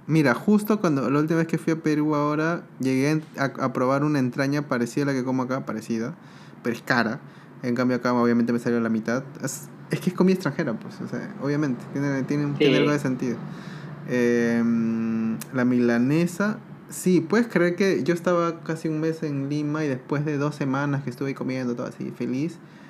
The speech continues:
Speaker 1: un día como que dije, "Ah, sería buena una milanesa <laughs> napolitana con sus, con sus fritas"? Así como, "Maldita sea", dije,
Speaker 2: O sea,
Speaker 1: "No".
Speaker 2: y que eso, eso, eso es lo divertido,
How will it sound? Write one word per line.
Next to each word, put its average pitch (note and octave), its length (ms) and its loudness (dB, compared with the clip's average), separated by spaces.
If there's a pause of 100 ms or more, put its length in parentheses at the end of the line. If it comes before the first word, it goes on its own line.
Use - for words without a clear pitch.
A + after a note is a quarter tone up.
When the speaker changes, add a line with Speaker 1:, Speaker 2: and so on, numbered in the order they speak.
(220)
Speaker 1:
un D3 120 2
día D3+ 220 4
como D3 200 0
que A2 60 -2
dije, - 220 -6
"Ah, B2+ 240 -12
sería D3+ 220 -4
buena E3 180 0
una D#3+ 140 0
milanesa B2 420 -2
<laughs> - 0 -
napolitana D#3+ 800 4 (640)
con B2+ 140 -2
sus, - 240 6
con C3 220 0
sus A#2+ 160 -2
fritas"? - 380 -4
Así A#3 120 4
como, B3 300 6
"Maldita B2+ 520 0
sea", A2 300 0
dije, A2+ 220 0
Speaker 2:
O A#2 40 0
sea, F#3 220 6
Speaker 1:
"No". - 100 2
Speaker 2:
y F3 120 4
que G3+ 80 6
eso, F#3+ 140 6
eso, F#3 320 4 (440)
eso F3 240 4
es G#3+ 60 4
lo G#3+ 120 4
divertido, C#3+ 680 2